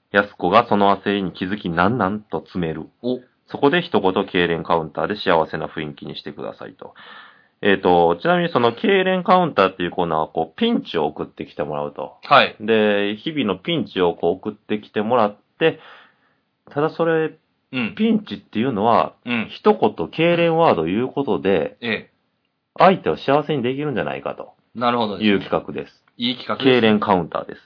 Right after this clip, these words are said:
Speaker 2: いいですね。
Speaker 1: で、えっと、この高知の司法、ヒゲ太郎さんが送ってきた内容はですね、
Speaker 2: はい。
Speaker 1: えー、まあ、二年目のクリスマスディナーに、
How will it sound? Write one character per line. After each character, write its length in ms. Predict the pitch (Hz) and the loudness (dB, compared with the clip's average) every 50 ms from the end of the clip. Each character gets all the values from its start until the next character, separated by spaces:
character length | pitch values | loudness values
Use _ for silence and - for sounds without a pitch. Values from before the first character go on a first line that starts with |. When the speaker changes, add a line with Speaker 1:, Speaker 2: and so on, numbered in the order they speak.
| _ _ - | _ _ -10
Speaker 2:
い 120 | - 110 | -8 -8
い 40 | 117 | -8
で 100 | 123 127 | -8 -12
す 120 | - - 104 | -14 -14 -16
ね。 200 | 113 117 117 _ | -16 -18 -14 _
Speaker 1:
で、 680 | - - 160 160 156 151 151 147 147 147 143 143 139 139 | 0 4 6 6 6 6 6 4 4 4 4 4 4 2
え 20 | |
っ 40 | 135 | 2
と、 720 | - - 123 120 117 117 113 113 113 113 110 110 110 110 - | 0 2 4 6 6 6 6 6 4 4 2 2 0 -4 -4
こ 120 | - 123 113 | 0 2 4
の 260 | 110 110 107 - - - | 6 4 4 2 0 0
高 140 | - 117 107 | 0 0 0
知 120 | - 87 | 0 -2
の 80 | 82 80 | -4 -4
司 160 | - - 87 | -4 -4 -6
法、 160 | 80 85 80 | -2 -2 -2
ヒ 140 | 78 - 90 | -2 -2 -4
ゲ 80 | 87 90 | -4 -2
太 180 | - - 78 | -2 -2 -4
郎 100 | 76 71 73 | -4 -4 -6
さ 140 | - 80 80 | -6 -6 -4
ん 100 | 82 85 | -2 0
が 120 | 95 101 | 0 0
送 160 | 90 - - | 0 -2 -8
っ 20 | 71 | -14
て 280 | - _ _ - 80 | -14 _ _ -12 -12
き 160 | - - - | -12 -14 -20
た 360 | - _ - 80 78 80 - - _ _ _ - | -12 _ -2 0 0 0 -2 -4 _ _ _ -6
内 280 | 90 90 90 90 90 85 | -4 -2 -2 -2 -2 -2
容 120 | 87 85 | -2 -2
は 80 | 85 73 | -2 -2
で 100 | 71 - | -6 -10
す 140 | _ - | _ -2
ね、 200 | 131 208 - - _ | -2 -2 -2 -2 _
Speaker 2:
は 140 | - 131 117 | 0 2 2
い。 60 | 101 92 | 2 2
Speaker 1:
え 760 | 87 85 82 80 80 78 78 76 78 76 73 76 76 76 76 - _ _ _ _ _ _ _ _ _ _ _ _ _ _ _ _ _ - | 0 -2 0 -2 -2 -4 -6 -6 -8 -8 -10 -10 -10 -12 -12 -16 _ _ _ _ _ _ _ _ _ _ _ _ _ _ _ _ _ -4
ー、 40 | 143 | 2
ま 100 | 143 131 | 2 2
あ、 120 | 110 - - - | 2 2 -4 -8
二 200 | 101 98 98 104 | -4 0 2 4
年 200 | 104 107 107 110 | 4 4 4 4
目 100 | 117 117 | 2 2
の 160 | 117 123 123 | 2 2 0
ク 140 | 120 - 120 | 0 -2 -6
リ 80 | 117 113 | -6 -4
ス 80 | - | -2
マ 120 | 120 117 110 | -4 -4 -4
ス 120 | 113 113 | -4 -6
デ 80 | 110 139 | -6 -4
ィ 60 | 147 | -2
ナ 180 | 135 113 90 82 | 0 0 0 0
ー 20 | |
に、 300 | 85 92 107 110 110 | 0 -2 -2 -4 -4